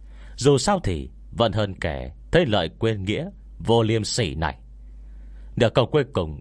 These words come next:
là nói với tên sư đệ lúc nãy ở đại sảnh hình bộ đã chỉ điểm mình. Nếu không bị người này chỉ điểm thì cho dù Trình Giảo Kim có cả đống chứng cứ trong tay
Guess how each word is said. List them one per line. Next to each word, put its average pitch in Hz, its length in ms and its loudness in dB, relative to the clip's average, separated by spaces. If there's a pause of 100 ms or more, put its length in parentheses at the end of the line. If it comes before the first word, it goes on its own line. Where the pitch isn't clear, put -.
là 85 220 0
nói 98 220 0
với 127 120 -2 (100)
tên 98 160 0
sư 135 240 -2
đệ 90 240 -4
lúc 110 240 -4
nãy 127 280 -4 (340)
ở 104 120 4
đại 101 180 2
sảnh 87 320 -2
hình 80 300 -4
bộ 80 240 -4 (280)
đã 185 140 4
chỉ 104 180 -2
điểm 85 280 -2
mình. 73 240 -4 (640)
Nếu 123 140 4
không 113 200 0
bị 92 140 0
người 85 200 0
này 82 280 -2
chỉ 92 200 -4
điểm 76 260 -6 (360)
thì 175 140 4
cho 196 180 4
dù 113 220 2
Trình 101 260 -2
Giảo 85 320 -4
Kim 104 180 -2 (280)
có 180 100 6
cả 175 160 2
đống 160 260 0
chứng 120 300 -2
cứ 139 120 2 (100)
trong 92 280 -4
tay 87 180 -2